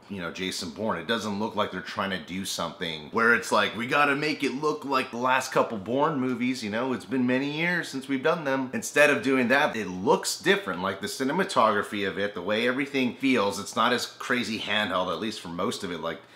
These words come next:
the action looked rather clear. Just the whole imagery behind it, and the fact that Jason Bourne is, you know, he is older now. He's not like, you know, like, Matt Damon's not at, like, old status, but, you know, he's, like, Jason Bourne, for what he has to do, that's, you know, he's aging. He's like,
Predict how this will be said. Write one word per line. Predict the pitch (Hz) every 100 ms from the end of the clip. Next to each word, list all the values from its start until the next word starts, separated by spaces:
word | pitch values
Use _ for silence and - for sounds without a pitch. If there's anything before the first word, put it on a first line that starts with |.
| -
the | -
action | 98 113 117
looked | 104 -
rather | 98 87 80
clear. | - - 113 104 80 87 -
Just | 156
the | 262
whole | 262 262 233 - -
imagery | 220 247 208 143
behind | 127 120 175 165
it, | 117
and | 113 113
the |
fact | - 147 151
that | 117
Jason | 135 131 113
Bourne | 120 123 104 -
is, | 107 98
you | 101
know, | 101
he | 113 123
is | 120 123 101 -
older | 120 98 80
now. | 71 73
He's | 104
not | 123 92
like, | 95 78 - - - -
you | 87
know, | 85 80
like, | 80 80
Matt | 113 -
Damon's | 107 98 92 90
not | 87 85
at, | 82
like, | 78 71 - - - - - _ -
old | - 123 107 -
status, | - - 73 71 82 -
but, | - 92
you | 117
know, | 131 165
he's, | 180
like, | -
Jason | - - - - 330
Bourne, | 214 208 254
for |
what | 147 131
he | 127
has | 147 190
to | 151
do, | 175
that's, | 202 - -
you | 165
know, |
he's | 180 165
aging. | 196 226 98 76 76
He's | 107 123
like, | 135